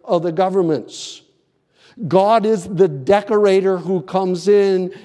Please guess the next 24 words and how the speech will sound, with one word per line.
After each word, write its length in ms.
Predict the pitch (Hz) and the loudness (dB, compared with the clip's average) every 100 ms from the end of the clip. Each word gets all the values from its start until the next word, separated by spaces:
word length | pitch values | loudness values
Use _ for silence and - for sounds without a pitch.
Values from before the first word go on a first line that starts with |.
| - | -8
and 260 | 190 175 | -2 -2
says, 760 | 165 - 202 185 180 180 160 156 - - | -2 0 2 2 2 2 -2 -6 -18 -6
"Oh, 160 | 262 220 | 2 4
I 120 | 160 | 4
want 360 | 190 196 175 151 | 2 0 -4 0
this 200 | 196 185 | 0 2
vase 420 | 147 156 143 139 | -2 0 0 -4
here, 420 | 170 208 185 180 - - | -4 0 0 0 -8 -8
and 160 | 160 | -2
I 100 | 147 | 0
want 300 | 151 190 165 | 0 0 0
this 200 | 185 165 | -2 -2
painting 380 | - 170 160 143 | -2 -2 0 -2
here." 680 | 135 220 240 208 202 190 185 - - _ _ 180 | -4 0 2 2 2 0 -4 -10 -20 _ _ -2
Design 760 | 180 175 208 220 240 240 226 | -2 0 0 0 0 0 -2
in 320 | 220 - 208 | -4 -2 0
the 100 | 202 | 0
sense 440 | 180 220 220 208 214 | -2 -2 0 -2 -6
of 220 | 208 190 | -4 -2
a 120 | 170 - - | -2 -4 -16
placer. 640 | - 233 269 208 - 147 92 - _ _ _ _ _ _ _ _ _ 175 | -4 0 0 0 -8 -12 -14 -18 _ _ _ _ _ _ _ _ _ -4
God 240 | 185 190 | 0 0
has 320 | 196 190 185 - | 0 -2 -6 -2
instituted. 920 | 269 240 - 196 180 165 139 107 | 0 0 -4 -6 -4 -4 -4 -6